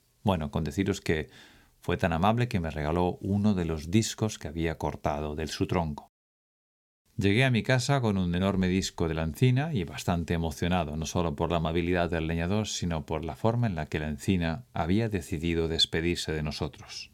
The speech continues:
Estuve limpiando ese disco durante meses, quitando corteza, madera podrida, puliéndolo, etcétera, etcétera.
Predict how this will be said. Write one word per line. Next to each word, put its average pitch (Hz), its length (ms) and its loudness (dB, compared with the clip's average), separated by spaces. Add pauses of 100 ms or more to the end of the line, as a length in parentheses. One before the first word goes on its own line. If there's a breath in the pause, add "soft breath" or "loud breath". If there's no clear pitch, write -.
(1200)
Estuve 156 360 2
limpiando 123 440 4
ese 104 160 0
disco 101 300 2
durante 78 400 0
meses, 85 520 -2
quitando 73 440 -2
corteza, 107 640 0
madera 76 380 -4
podrida, 98 680 2
puliéndolo, 85 760 0
etcétera, 73 500 -4
etcétera. 71 580 -6